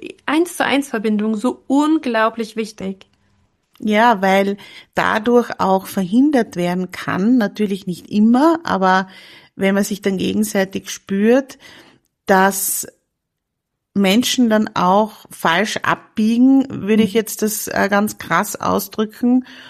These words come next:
Speaker 2: und auf ihrer Schiene weiterfahren, wenn's eigentlich um was ganz anderes geht.
Speaker 1: Mhm.
Speaker 2: Und so wie du als Mentorin, wenn du das dann merkst,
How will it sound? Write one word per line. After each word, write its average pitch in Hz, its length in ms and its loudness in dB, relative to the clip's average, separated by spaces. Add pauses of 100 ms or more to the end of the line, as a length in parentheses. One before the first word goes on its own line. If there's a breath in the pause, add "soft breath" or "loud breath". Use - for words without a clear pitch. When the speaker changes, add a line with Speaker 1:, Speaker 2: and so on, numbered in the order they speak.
(280 loud breath)
Speaker 2:
und 214 680 2 (340)
auf 202 220 2
ihrer 208 240 2
Schiene 233 420 2
weiterfahren, 190 840 2
wenn's 196 240 -2
eigentlich 220 1080 0 (540 soft breath)
um 208 140 2
was 185 180 2
ganz 180 240 -2
anderes 175 560 -2
geht. - 360 -10 (240)
Speaker 1:
Mhm. 196 180 0
Speaker 2:
Und 190 380 -2 (140)
so 208 200 0
wie 208 120 2
du 226 340 2
als 208 220 0
Mentorin, 202 720 4
wenn 196 160 2
du 185 80 0
das 190 220 0
dann 185 220 0
merkst, 180 680 -2